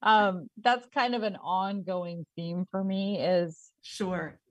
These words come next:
Speaker 1: why do business people make it so hard? Like, Nicole, at the open of this show, you're like, "Look, reach out to me. Here's my email address." Great.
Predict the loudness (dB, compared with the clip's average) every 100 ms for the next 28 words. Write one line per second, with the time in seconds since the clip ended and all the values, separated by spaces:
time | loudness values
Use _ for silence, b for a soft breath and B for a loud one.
0 | _ _ 2 4 4 4 2 0 -4 -2
1 | 0 2 2 2 0 0 2 2 2 2
2 | 4 4 2 2 0 0 -4 0 2 4
3 | 4 2 0 2 2 2 2 0 0 -2
4 | -2 0 0 -2 -4 -4 -2 0 0 0
5 | 0 2 2 0 0 -2 0 2 0 -2
6 | -2 -2 -2 -2 0 0 2 2 0 -6
7 | -20 _ -2 2 4 4 2 -8